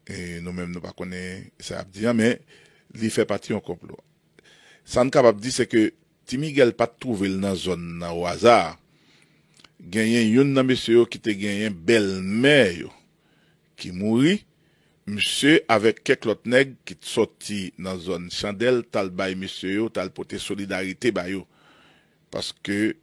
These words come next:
eh, yon la da yo, euh, en deuil,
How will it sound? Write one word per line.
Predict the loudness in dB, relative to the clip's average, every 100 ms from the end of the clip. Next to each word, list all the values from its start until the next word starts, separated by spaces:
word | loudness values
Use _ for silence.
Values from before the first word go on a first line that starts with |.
| -14
eh, | -10 -8 -8 -8 -8 -8 -8 -8 -12 -14 -12
yon | -6 0 2 4
la | 2
da | 4 2
yo, | 2 0 -4 -8 -14
euh, | -14 -12 -12 -12
en | -10 -6
deuil, | 6 8 8 6